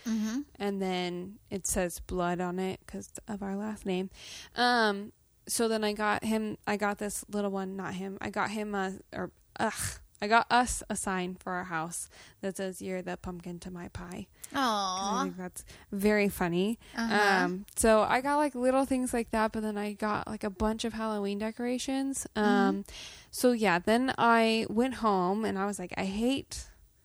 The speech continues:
Speaker 2: this entire layout." So I started in my bedroom.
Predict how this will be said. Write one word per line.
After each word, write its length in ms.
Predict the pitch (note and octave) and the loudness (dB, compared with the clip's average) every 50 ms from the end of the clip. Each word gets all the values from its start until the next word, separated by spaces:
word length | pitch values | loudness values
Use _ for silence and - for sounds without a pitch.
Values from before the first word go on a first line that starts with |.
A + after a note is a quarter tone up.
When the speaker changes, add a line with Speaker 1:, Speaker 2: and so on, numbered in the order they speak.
| _ _ _ _ _ _ _ _ _ _ _ _ _ _ _ _ - | _ _ _ _ _ _ _ _ _ _ _ _ _ _ _ _ -8
Speaker 2:
this 160 | G#3+ G3+ F#3 | -6 -6 -4
entire 580 | G3+ F#3+ F#3 - - G#3+ A3 A3+ A3+ A#3 A3+ A3 | -4 -6 -4 -2 0 2 2 2 2 2 0 0
layout." 440 | G3+ F3 E3 D#3+ D#3+ D#3+ - - - G3 - - - - - - - - | -2 -4 -4 -4 -4 -4 -6 -6 -8 -10 -12 -12 -12 -12 -12 -12 -14 -14
So 160 | - - G3+ | -8 -6 -4
I 20 | |
started 420 | F#3+ - - A#3 A#3+ C4 C#4+ D4 D4+ | -4 0 2 4 4 4 6 4 4
in 160 | D4+ C#4+ C4 | 4 2 2
my 300 | A#3+ A3+ G#3 G#3 G#3+ G#3 | 2 4 4 4 4 2
bedroom. 680 | G#3 G3 F#3 F3+ F#3+ F3+ E3+ E3 E3+ F3 F#3+ G3+ G#3 | 2 0 0 0 -4 -6 -6 -4 -4 -4 -4 -4 -6